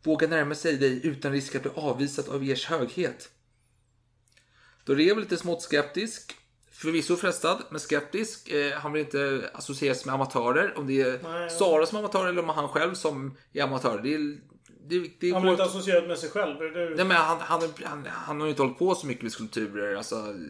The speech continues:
Speaker 1: stenskulptur.
Speaker 2: Nej.
Speaker 1: Han är, han är mer
Speaker 2: Jaha.
Speaker 1: träskulptur. Så det kan vara den tolkningen. Eller det kan vara att Sara är en up and coming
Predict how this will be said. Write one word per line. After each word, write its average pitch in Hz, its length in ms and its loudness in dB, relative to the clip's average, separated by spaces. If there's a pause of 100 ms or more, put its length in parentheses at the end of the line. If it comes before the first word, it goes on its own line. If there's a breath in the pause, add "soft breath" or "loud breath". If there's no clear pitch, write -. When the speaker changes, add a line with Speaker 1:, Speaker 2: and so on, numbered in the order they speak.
(100)
Speaker 1:
stenskulptur. 160 720 -4
Speaker 2:
Nej. - 140 -12 (300 soft breath)
Speaker 1:
Han 131 180 -4
är, 143 60 2
han 147 120 4
är 143 80 4
mer 151 80 6
Speaker 2:
Jaha. 147 160 6
Speaker 1:
träskulptur. 143 600 2
Så 175 120 0
det 170 120 6
kan 202 180 4
vara 170 120 4
den 190 160 2
tolkningen. 147 280 4
Eller 160 100 2
det - 60 -4
kan 180 80 4
vara 151 120 6
att - 240 -6
Sara 156 380 6
är 127 200 2
en 120 180 -4
up - 400 -10
and 135 100 -6
coming 113 460 -4